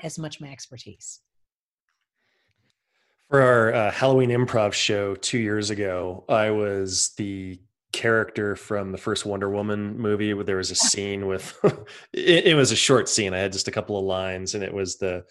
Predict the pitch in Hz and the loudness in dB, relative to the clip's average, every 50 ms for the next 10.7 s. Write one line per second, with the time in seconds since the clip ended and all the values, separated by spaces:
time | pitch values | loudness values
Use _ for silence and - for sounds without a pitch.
0 | - - - _ _ - - 131 113 - - - 110 104 101 101 101 95 - 107 | -20 -20 -20 _ _ -2 0 2 2 2 2 0 0 0 0 0 -2 -4 -2 -2
1 | 98 95 98 95 - - 95 98 95 95 95 98 98 98 92 95 92 90 90 98 | 0 0 0 -2 -2 -2 -2 0 0 -2 -2 -4 -4 -4 -2 -2 -2 -2 -2 -2
2 | 98 95 98 95 92 92 90 90 90 - - 98 92 92 92 - - - 110 104 | -2 -2 -2 -4 -4 -4 -6 -8 -8 -8 -8 -6 -6 -6 -6 -8 -8 -8 -8 -6
3 | 92 - 98 92 95 92 - - 98 92 90 90 - - - _ _ _ _ _ | -4 -2 -2 0 0 0 -2 -4 -8 -8 -6 -4 -6 -6 -8 _ _ _ _ _
4 | _ _ _ _ - - 127 131 127 - - 101 98 98 98 98 - - - 113 | _ _ _ _ 0 4 4 6 6 4 2 0 -2 -2 -2 -2 -4 -4 -2 -2
5 | 101 92 95 95 101 104 101 98 92 92 90 90 90 90 - 101 92 92 90 - | -2 -2 -2 -2 -2 -2 -2 -4 -4 -6 -8 -8 -10 -10 -8 -8 -6 -4 -2 -2
6 | - - - - 123 - 107 101 98 95 95 98 101 101 101 - - - 90 87 | -2 -4 -4 -8 -6 -2 -2 -2 -2 -2 -4 -6 -8 -8 -8 -6 -6 -6 -6 -8
7 | 92 - - - _ _ _ - 147 - - 160 147 - 139 135 151 - - 131 | -8 -10 -10 -12 _ _ _ -14 -14 -12 -12 -12 -14 -12 -6 -2 -2 -2 -2 -6
8 | 127 127 - _ _ - 156 - - - 240 - - - - 180 143 - - 175 | -14 -18 -20 _ _ -2 0 2 2 2 0 0 2 2 2 4 4 4 4 4
9 | 135 131 135 143 147 151 151 - 131 113 - - - 127 117 117 120 117 110 104 | 4 4 4 6 4 4 4 2 0 0 0 0 0 2 2 2 2 2 2 2
10 | 104 - - - - 113 104 104 104 104 104 104 104 | 2 2 2 0 0 0 -2 -2 -2 -4 -4 -4 -6